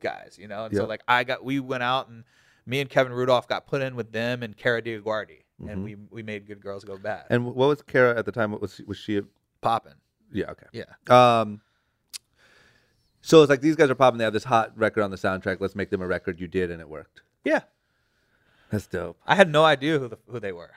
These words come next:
Speaker 1: They weren't, like, a band with, like, a name or anything.
Speaker 2: Yeah, but so then when it came out, you had to have that feeling of, like, "Holy shit. Like,
Speaker 1: Yeah,
Speaker 2: we got
Speaker 1: I, I mean,
Speaker 2: one."
Speaker 1: it was, it had, the turnaround time I remember was, like, really quick too.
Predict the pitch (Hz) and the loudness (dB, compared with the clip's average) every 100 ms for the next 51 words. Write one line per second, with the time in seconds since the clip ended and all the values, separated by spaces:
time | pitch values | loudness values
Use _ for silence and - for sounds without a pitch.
0 | _ 135 160 165 139 123 107 117 120 110 | _ 0 0 0 -4 -4 -6 -6 -6 -10
1 | 107 95 101 120 110 90 113 120 117 110 | -14 -14 -10 -10 -12 -12 -6 -2 -2 2
2 | 127 127 120 - - 131 131 104 110 117 | 4 4 0 -4 0 4 4 4 2 2
3 | 104 92 87 - 110 98 85 82 - 113 | 2 -2 -6 -4 -4 -4 -10 -12 -8 -10
4 | 107 - 123 113 95 _ - 123 113 101 | -10 -16 -14 -14 -18 _ -2 0 2 4
5 | 160 156 175 175 180 208 202 - 160 175 | 4 4 0 2 6 6 4 0 -2 0
6 | 180 - 135 - 196 196 143 143 131 120 | -2 -2 -6 -2 0 0 -2 -4 -4 -2
7 | 120 120 113 107 113 107 123 113 107 120 | -4 -6 -6 -6 -8 -6 -6 -6 -4 -4
8 | 104 - 113 104 | -4 -6 -8 -8